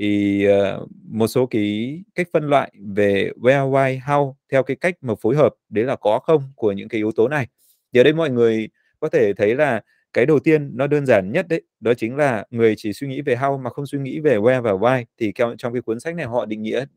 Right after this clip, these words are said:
đấy là cách suy nghĩ giải quyết vấn đề theo hướng về how. Bản thân mình, theo cái kinh nghiệm của mình đấy, thì mình thấy là, ờ, khi mình kết hợp làm việc với các bạn ở Game ba, tức là ở dưới cái công xưởng đấy, thì cái này nó khá là nhiều và khá là phổ biến.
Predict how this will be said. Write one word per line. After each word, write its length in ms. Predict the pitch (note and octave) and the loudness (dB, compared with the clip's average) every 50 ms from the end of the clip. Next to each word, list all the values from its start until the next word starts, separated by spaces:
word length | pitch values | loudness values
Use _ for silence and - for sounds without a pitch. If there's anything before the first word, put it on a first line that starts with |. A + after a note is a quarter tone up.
| _ _ | _ _
đấy 200 | A2 G2+ G2+ G#2+ | -4 -2 -2 -2
là 120 | A#2+ C3 | -2 -4
cách 180 | - - E3+ E3 | -6 -6 -8 -10
suy 200 | - - - D#3 | -8 -8 -8 -6
nghĩ 260 | C#3+ C3 B2+ D3+ E3+ - _ _ _ _ - | -6 -6 -8 -8 -10 -14 _ _ _ _ 2
giải 140 | G#2+ G#2 | 2 2
quyết 140 | F#2 - - B2 | 4 2 0 2
vấn 140 | A2+ A2+ C3+ | 0 0 2
đề 160 | C#3+ C#3+ A2+ | 4 4 4
theo 140 | G2 - A#2 | 4 2 0
hướng 160 | G#2+ G#2+ G#2+ | -2 -2 0
về 100 | A#2+ G#2+ | 0 -2
how. 200 | G2+ - A#2 A2+ - _ _ _ _ _ _ _ | 0 2 2 2 0 _ _ _ _ _ _ _
Bản 160 | - A#2 G#2 A2+ | 0 0 2 2
thân 160 | D#3+ D#3 D3+ | 2 2 2
mình, 180 | D#3+ D3 B2 A2+ | 2 2 2 0
theo 140 | - C3 C3 | 0 -2 -2
cái 100 | D#3 C#3 | -2 -2
kinh 120 | - D#3+ D3+ | -4 -2 -2
nghiệm 160 | D3+ C#3 A2 | -2 -2 -2
của 80 | G2+ G#2 | -2 -2
mình 180 | G2+ G2 F#2+ | -2 -2 -2
đấy, 100 | F#2+ A2 A#2+ | -4 -6 -6
thì 80 | - A#2 | -6 -6
mình 160 | G#2 G2 F#2+ | -6 -6 -2
thấy 200 | - G#2 G2 G2+ | 0 0 2 2
là, 200 | A#2+ C3 A#2+ F#2+ - _ _ _ _ _ _ | 2 2 2 0 -4 _ _ _ _ _ _
ờ, 260 | - - G#2 G#2 G#2 G2 | 0 2 2 2 2 0
khi 120 | - - C3+ | -2 -2 -2
mình 220 | B2+ A#2+ A2 G#2 | -2 -2 -2 -2
kết 160 | F#2+ - D#3+ | -2 -2 0
hợp 120 | - D3 G#2+ | 0 2 0
làm 140 | G#2+ G#2 G2 | 0 0 0
việc 160 | G2 G2 F#2 | 0 -2 0
với 100 | G#2+ G#2 | -2 -2
các 80 | - | -2
bạn 280 | C#3 C3+ B2 G#2+ G#2 G2+ - | 0 0 0 0 -2 -6 -4
ở 120 | - G2+ F#2+ | -2 0 0
Game 200 | F#2+ A2+ A#2+ A#2 | 0 0 0 2
ba, 240 | A2+ B2+ C3 B2 B2 _ _ _ _ | 2 2 2 2 -2 _ _ _ _
tức 120 | - C#3+ | -6 -4
là 120 | D3 C#3+ A#2+ | -2 -2 -2
ở 220 | - - G2 G2 | 0 0 0 0
dưới 280 | F#2+ F#2+ G2+ G2 A2+ B2 | 0 0 0 0 0 -2
cái 100 | - D3+ | -4 -4
công 140 | - D3 C3 | -4 -4 -2
xưởng 240 | B2+ - A#2 F#2 F#2 | 0 2 2 2 0
đấy, 100 | G#2 A#2 _ _ _ _ _ _ _ - | -4 -10 _ _ _ _ _ _ _ -4
thì 100 | - A2 | -2 -2
cái 160 | A2+ - A#2+ | 0 -2 -2
này 240 | C3+ D3 C#3 A2+ G2 | -2 -2 -2 -2 -2
nó 220 | F#2 F#2 F#2 F#2+ | -2 -4 -4 -6
khá 260 | G2+ - - G2+ G2 | -6 -6 -4 -2 -2
là 100 | B2+ C#3+ | -2 -2
nhiều 260 | B2+ G#2+ G2 F#2+ F#2 | -2 0 0 0 0
và 100 | F2+ F2+ | 0 -2
khá 160 | F2 - F#2 G2+ | -4 -4 -4 -4
là 100 | B2 A#2 | -4 -2
phổ 160 | - G2+ F#2 | -2 -2 0
biến. 180 | F#2+ F#2+ A#2+ | 0 0 -2